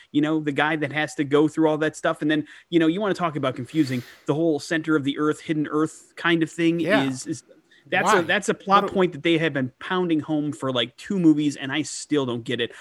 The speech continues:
Speaker 1: Why nuclear things are so important down there and all that. I know that Godzilla's radiated po-, radiation powered and that kind of stuff, but,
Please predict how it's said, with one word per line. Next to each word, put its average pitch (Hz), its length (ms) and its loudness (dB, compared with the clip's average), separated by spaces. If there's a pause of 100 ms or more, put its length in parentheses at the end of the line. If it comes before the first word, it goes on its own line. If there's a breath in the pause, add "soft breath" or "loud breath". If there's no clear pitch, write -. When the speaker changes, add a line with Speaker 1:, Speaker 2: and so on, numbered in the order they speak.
(100 loud breath)
Speaker 1:
Why 160 280 4
nuclear 160 560 4
things 165 400 0
are 165 80 0
so 170 220 2
important 165 420 2
down 160 220 2
there 160 260 4 (240 loud breath)
and 131 140 -2
all 151 100 0
that. 151 100 0
I 147 60 6
know 165 240 4
that 151 140 4
Godzilla's 147 480 2
radiated 131 420 0
po-, 139 160 -4
radiation 143 560 2
powered 117 280 -8
and 117 100 -4
that 95 100 -6
kind 107 160 -8
of 117 60 -12
stuff, - 260 -6
but, 139 140 -2